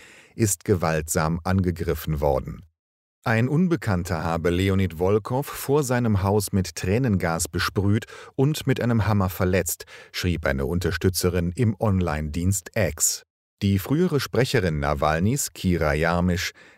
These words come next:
nannte Volkovs Aufenthaltsort dabei nicht. Nach Angaben des unabhängigen russischen Online-Mediums Mediasona lebt der Oppositionelle im litauischen Exil.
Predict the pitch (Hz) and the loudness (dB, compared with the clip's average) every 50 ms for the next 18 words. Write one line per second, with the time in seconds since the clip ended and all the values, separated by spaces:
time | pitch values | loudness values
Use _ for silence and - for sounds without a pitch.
0 | - 90 92 92 117 131 - 143 113 85 82 85 92 110 127 - - 120 104 - | -4 -2 0 0 0 0 0 0 0 2 2 2 2 2 0 -2 -2 -4 -4 -4
1 | - - 95 92 92 92 - 98 90 - 98 92 90 87 - - 87 87 87 92 | -4 -2 0 0 2 2 2 0 0 0 0 0 0 0 -2 -2 -2 0 0 -2
2 | - - 87 80 80 80 82 85 85 85 87 92 92 82 82 - - - - - | -2 -2 -2 0 0 0 0 0 0 0 0 0 0 0 -4 -8 -14 -18 -20 -20
3 | - - - - - _ _ - 76 73 73 76 82 82 85 82 82 78 78 76 | -20 -20 -20 -20 -20 _ _ -2 -2 0 0 0 0 0 0 2 2 2 2 0
4 | 78 78 - - - - 131 117 110 101 95 95 104 95 95 92 90 92 87 87 | 0 -2 -2 -4 -2 0 0 2 2 2 2 2 2 2 2 2 2 2 0 0
5 | 82 92 120 135 - 131 104 - - 104 92 - 110 123 127 120 104 95 87 87 | 2 0 0 0 -2 -4 -4 -2 -2 -2 0 2 0 2 2 2 2 2 2 2
6 | 87 87 90 82 90 87 87 85 85 85 - - 92 95 98 98 101 90 95 90 | 2 0 0 0 0 0 0 0 0 -2 -2 -2 0 2 2 2 2 2 0 0
7 | 90 82 80 80 76 80 98 101 107 107 107 101 104 98 - - - - - - | 0 0 0 -2 0 0 2 2 2 2 2 2 0 0 -2 -8 -16 -20 -20 -18
8 | _ - 80 92 104 117 - - - - 127 123 - - 110 101 - 107 95 98 | _ -4 0 0 2 0 0 -4 -4 -2 0 0 2 0 0 0 0 0 0 0
9 | 95 - - - 92 85 85 87 87 90 90 95 - 120 110 92 90 90 92 90 | 0 -2 0 0 0 2 2 2 2 2 2 0 0 0 0 0 2 2 0 0
10 | - - 87 78 76 73 76 76 - - 82 76 80 90 92 - - - - 107 | -2 -2 -2 0 0 0 0 -2 -2 -4 -4 -2 -2 -4 -4 -2 -2 -2 0 0
11 | 95 76 64 57 - | 0 -2 -2 -4 -8